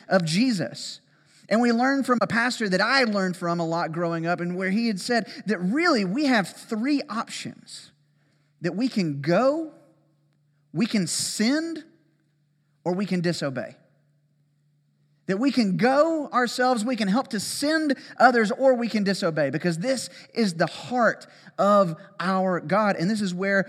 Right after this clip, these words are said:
we are all heading. And so if you're like me, you're like, "Man, okay, well, I don't want to disobey, so I figure out going or sending. What do I do? How, sign me up. What happens?" It, it kinda reminds me, if y'all are ever like, "Okay, Blake, well, I, I just need you to tell me what to do," right?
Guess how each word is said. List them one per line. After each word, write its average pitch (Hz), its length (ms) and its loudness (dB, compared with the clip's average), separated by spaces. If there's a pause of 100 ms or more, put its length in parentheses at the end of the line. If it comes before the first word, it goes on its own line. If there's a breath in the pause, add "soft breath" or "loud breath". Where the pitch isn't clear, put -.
(160 loud breath)
we 196 160 2
are 190 60 4
all 185 200 4
heading. 202 280 2
And 156 80 -4
so 208 100 -4
if 190 100 -4
you're 202 100 -6
like 226 180 -4
me, 214 80 0
you're 185 140 -2
like, 117 100 -10
"Man, 170 180 -12
okay, 185 320 -4
well, 143 300 -6 (160)
I 160 100 -4
don't 240 120 0
want 269 100 2
to 208 80 2
disobey, 190 520 2 (160 loud breath)
so 202 120 0
I 208 120 8
figure 254 240 2
out 208 120 6
going 247 300 4
or 220 80 2
sending. 254 320 2 (560 loud breath)
What 214 160 4
do 262 80 4
I 254 80 4
do? 247 180 4 (460)
How, 190 220 2
sign 262 260 4
me 285 120 4
up. 220 280 2
What 233 180 2
happens?" 214 340 0
It, 202 200 -4
it 190 180 -4
kinda 240 180 0
reminds 214 280 0
me, 185 120 -2 (600)
if 175 160 -6
y'all 220 180 4
are 196 80 6
ever 202 420 4 (200 loud breath)
like, 175 240 4 (320 loud breath)
"Okay, 185 260 4
Blake, 131 240 -2
well, 147 160 -2
I, 127 160 -4
I 156 140 2
just 170 240 0
need 175 160 0
you 175 80 0
to 151 80 -4
tell 151 160 -2
me 160 100 0
what 147 140 -4
to - 80 -12
do," 123 120 -12 (520)
right? 131 220 -8